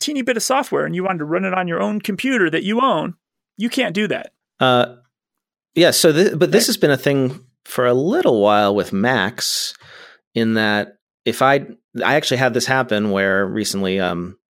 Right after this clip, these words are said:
Speaker 2: if I download something not from the Apple Store, or the App Store, I should say, I have to do a little workaround. I have to do a key combination and, and, you know, click a sub menu to open the app and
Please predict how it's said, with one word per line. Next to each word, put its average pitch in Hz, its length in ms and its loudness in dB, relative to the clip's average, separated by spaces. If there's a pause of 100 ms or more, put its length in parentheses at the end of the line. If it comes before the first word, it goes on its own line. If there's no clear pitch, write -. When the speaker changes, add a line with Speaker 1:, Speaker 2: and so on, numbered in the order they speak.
(220)
Speaker 2:
if - 100 -4
I 123 100 2
download 120 460 2
something 92 460 -4
not 101 240 -2
from 104 240 -2
the 98 140 -2
Apple 95 260 -4
Store, 78 520 -4
or 95 60 -2
the 92 140 0
App 90 160 -2
Store, 67 260 -4
I 87 60 -4
should - 180 -8
say, - 320 -8 (1300)
I 110 220 0
have 110 300 0
to 95 520 0 (380)
do 110 160 -2
a - 20 0
little 92 240 2
workaround. 120 560 2
I 92 40 2
have 85 100 -2
to 90 160 0
do 85 220 -2
a 80 120 -2 (520)
key 131 180 -2
combination 110 840 0
and, 90 280 -4
and, 87 340 -6 (380)
you 85 80 -6
know, 80 80 -4
click - 220 -4
a - 20 -4
sub 107 240 0
menu 92 280 0
to 87 100 -2
open 113 320 -2
the 90 120 -2
app 92 320 -4 (800)
and 95 640 -4